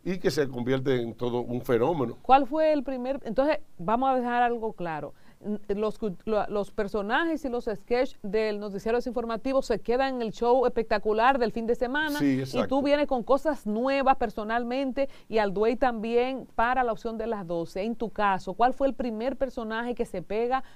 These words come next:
Speaker 2: dentro de la opción de las doce?
Speaker 1: La Tata. Yo soy la Tata y no me engaña nadie. Fue todo un acontecimiento. No habían, de tres guaguas que pasaban, dos llevaban el letrero "Yo soy la Tata y no me engaña nadie".
Speaker 2: Espontáneo, la gente se lo
Speaker 1: La gente
Speaker 2: ponía.
Speaker 1: comenzó, se identificó con ese personaje de manera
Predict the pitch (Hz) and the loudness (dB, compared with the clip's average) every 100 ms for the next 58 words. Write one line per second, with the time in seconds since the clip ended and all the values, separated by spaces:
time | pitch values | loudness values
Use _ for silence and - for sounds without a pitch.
0 | - 180 220 233 220 190 - 196 202 190 | -8 -2 -2 0 -2 -2 -4 -8 -6 -8
1 | 160 143 - 147 120 131 123 151 139 - | -8 -10 -12 -10 2 4 6 6 6 4
2 | 113 - 117 135 156 135 123 127 113 117 | -10 -8 -8 -4 -4 -2 -2 -4 -6 -8
3 | 113 110 104 95 92 92 - - 123 143 | -8 -8 -10 -12 -14 -16 -14 -6 -4 -4
4 | 135 131 131 127 123 117 113 110 104 101 | -6 -8 -6 -6 -6 -8 -10 -10 -10 -10
5 | 95 - - 156 175 220 220 226 220 190 | -12 -16 -14 0 6 6 6 4 4 2
6 | 160 - - - _ _ - - - 175 | -6 -12 -20 -20 _ _ -20 -18 2 2
7 | 175 233 220 226 220 202 180 160 190 156 | 6 6 8 8 8 4 2 6 8 8
8 | 143 135 143 196 190 165 156 156 147 139 | 6 2 4 4 6 4 4 4 2 0
9 | 131 131 131 131 127 127 117 117 113 110 | -2 -2 -2 -2 -2 -2 -2 -4 -6 -8
10 | 107 107 107 101 101 226 220 220 202 226 | -8 -8 -10 -12 -2 0 2 0 2 0
11 | 185 175 185 208 220 240 131 139 151 180 | 0 -4 -4 -4 -2 -2 2 4 4 2
12 | 160 170 156 131 139 147 143 131 135 131 | 2 4 2 0 2 4 2 0 -2 -2
13 | 151 160 156 139 139 139 131 143 139 131 | -2 -4 -4 -4 -4 -4 0 0 2 0
14 | 123 127 135 131 | -2 -2 -2 -4